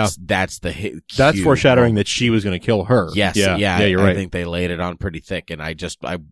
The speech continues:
Speaker 1: washed right over it. I didn't even write that down in the notebook.
Speaker 2: Yeah.
Speaker 1: Yeah.
Speaker 2: Yeah.
Speaker 1: Mm.
Speaker 2: Hmm. Interesting.
Speaker 1: Yeah, very
Speaker 2: Interesting.
Speaker 1: good. Very good for them. I usually notice foreshadowing,
Speaker 2: Yeah.
Speaker 1: too. So that's actually, it's very impressive that they just, they were
Speaker 2: It
Speaker 1: able
Speaker 2: was
Speaker 1: to
Speaker 2: just
Speaker 1: skate
Speaker 2: subtle
Speaker 1: it.
Speaker 2: enough. It
Speaker 1: Yeah.
Speaker 2: was just subtle enough.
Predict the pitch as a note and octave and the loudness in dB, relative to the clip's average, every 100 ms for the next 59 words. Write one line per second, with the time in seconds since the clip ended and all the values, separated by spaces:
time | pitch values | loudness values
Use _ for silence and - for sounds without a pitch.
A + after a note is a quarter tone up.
0 | D2+ E2 F2 E2 - E2+ E2 E2 D#2 F#2+ | -14 -6 -4 -4 -4 -6 -4 -6 -6 -4
1 | G2 F2 F2+ E2+ E2 D2+ D#2+ E2 D2+ D2+ | -4 -2 -4 -4 -8 -8 -10 -10 -12 -8
2 | D#2+ G#2+ G#2 G2 E2+ E2 C#2+ - F#2+ F#2 | 0 2 4 0 -2 -6 -6 -6 -2 0
3 | E2+ _ _ _ _ F#2 F#2 F2+ E2+ D2 | -2 _ _ _ _ -14 -14 -14 -14 -18
4 | _ _ - G#2 D#2+ _ B2 G#2+ - E2 | _ _ -12 -12 -12 _ -8 -8 -10 -16
5 | _ C3+ C3 D2+ A#2 B2 A2+ A2+ E2 - | _ -2 -2 -2 0 0 0 -2 -4 -10
6 | _ - _ _ - A2 G#2+ A#2 G#2 F#2 | _ -20 _ _ -6 -4 -2 -2 -2 -2
7 | D#2+ C#2+ _ - A#2 F3 G3+ G3 A#2+ A#2 | -4 -8 _ -2 0 0 0 0 2 2
8 | B2 G#2+ G2+ F2+ E2+ E2+ D#2+ D#2+ B2 B2+ | 2 0 -4 -4 -4 -4 -4 4 6 6
9 | A2+ G#2+ A2+ A#2+ - B2 A2 G2 - G#2+ | 6 4 2 -2 0 0 0 -2 -4 -6
10 | F#2 G#2 G#2+ G#2 F#2+ G2 F#2+ F2+ D#2 E2 | 0 0 2 -2 -4 -4 -4 -8 -8 -8
11 | F2 D#2+ D2+ F2 - - G2+ F#2 F2+ F3+ | -8 -10 -10 -10 -10 -10 -6 -4 -2 0
12 | F3+ D#3 G#3 A3 - F#3 E3 C3 A2 E2+ | 0 4 2 2 2 4 4 4 2 0
13 | - - - - F2+ F2 E2 B2 A2+ A2 | -6 -20 -20 -4 0 2 4 2 4 0
14 | F#2+ F#2+ E2 F2 | 0 -4 -4 -10